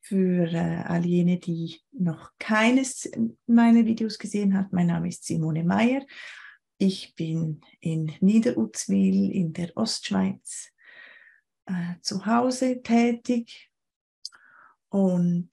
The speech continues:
ähm, Kinder beziehungsweise auch, ähm, die Entwicklung der Kinder oder des Menschen allgemein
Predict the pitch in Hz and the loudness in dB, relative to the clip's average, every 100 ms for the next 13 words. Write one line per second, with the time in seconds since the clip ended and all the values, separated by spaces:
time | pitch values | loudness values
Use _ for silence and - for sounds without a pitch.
0 | 175 175 165 165 165 165 _ _ _ _ | -6 -6 -6 -6 -6 -10 _ _ _ _
1 | - 233 233 269 262 254 254 247 226 - | -2 4 6 6 6 4 2 0 -4 -4
2 | 214 208 196 196 190 - 190 185 180 _ | -4 -4 0 0 0 -2 -2 -2 -4 _
3 | - - - - - _ - 185 175 170 | -20 -20 -20 -20 -20 _ -12 -6 -2 0
4 | 175 180 196 185 175 254 254 254 240 233 | 0 2 2 2 2 -4 -2 0 2 2
5 | 233 - 220 220 220 220 190 185 190 180 | 0 2 4 4 4 0 0 0 0 -2
6 | - 196 185 220 233 220 214 196 202 202 | 2 4 6 6 6 4 2 2 0 0
7 | 208 202 196 196 202 | 2 4 6 4 2